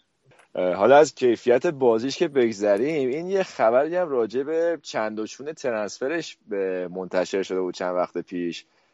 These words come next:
مثل که این اول مالکیتش دست این، اه، دلالای روسی بوده، بعد اینو می‌خواستن بندازن به پرز، بعد یه خورده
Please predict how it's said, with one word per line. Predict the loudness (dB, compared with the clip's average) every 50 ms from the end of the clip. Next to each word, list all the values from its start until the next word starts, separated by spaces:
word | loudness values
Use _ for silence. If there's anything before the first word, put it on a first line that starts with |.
| _ _ -4
مثل | -2 0 0 0
که | 0 0 0
این | 0 0 4 4
اول | 4 4 4 4 2 2 2 0
مالکیتش | -2 -8 -8 -6 -6 -6 -6 -6 -6 -6 -6 -6 -6 -8 -8
دست | -4 -2 -2 -2 -4 -6 -8
این، | -8 -8 -8 -10 -12 -10 -6 -4
اه، | -2 0 0 0 -2 -2 -4 -6 -10 -18 -20 _ _
دلالای | 0 2 4 4 4 2 0 0 0 0 0 -2
روسی | -4 -6 -6 -6 -6 -6
بوده، | -6 -4 -4 -2 -2 -2 -4 -6 -4
بعد | 0 0 0 0 0
اینو | -4 -4 -4
می‌خواستن | -4 -4 -2 -2 -4 -2 -2 -2 -2 -2 -2
بندازن | -2 -2 -2 -2 -4 -2 -2 -4
به | -2 -4
پرز، | -6 -4 -4 -4 -2 -2 -2 -2 -2 -2 -4 -6 -10 _ _ _ _ _ _ _ _ 0
بعد | 4 6 6 6 6 4 0 -2 -6
یه | -8 -6 -4 -4 -4
خورده | -4 -4 -2 -2 -2 0 0 0 0 2 0 0 0 -2 -2